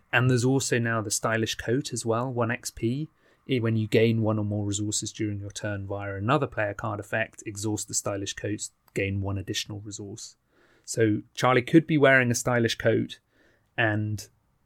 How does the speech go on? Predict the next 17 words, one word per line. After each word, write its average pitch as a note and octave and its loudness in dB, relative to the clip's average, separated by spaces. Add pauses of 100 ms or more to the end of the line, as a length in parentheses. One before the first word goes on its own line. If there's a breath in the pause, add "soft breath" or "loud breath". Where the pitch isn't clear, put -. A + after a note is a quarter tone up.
(140)
as A2+ 8
he A#2 0
gains A2 6
resources G#2+ 0
from A2 2
these G#2 0
cards G#2 -2
that - -14
you've G#2+ -4
just - -6
mentioned, G2+ -6
maybe A2 2
from G#2+ -6
Gregory G#2+ 0
Gry G#2 0
as F#2+ -8
well, G2+ -4